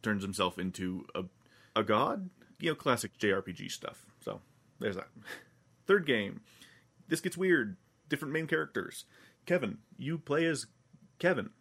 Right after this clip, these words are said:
And, uh, Sarah, I think, is the other person. He is a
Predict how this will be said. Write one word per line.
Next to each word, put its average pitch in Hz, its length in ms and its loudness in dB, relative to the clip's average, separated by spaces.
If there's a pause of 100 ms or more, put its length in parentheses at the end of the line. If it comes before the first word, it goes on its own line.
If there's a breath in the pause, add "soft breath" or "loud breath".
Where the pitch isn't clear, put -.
(140)
And, 113 800 2
uh, 113 560 0 (460)
Sarah, 214 500 0 (320)
I 170 40 -6
think, 208 200 -4
is 196 200 -6
the 190 200 -2
other 185 360 -2 (500 soft breath)
person. 180 340 -6 (260 loud breath)
He 220 280 2
is 170 240 4
a 135 340 4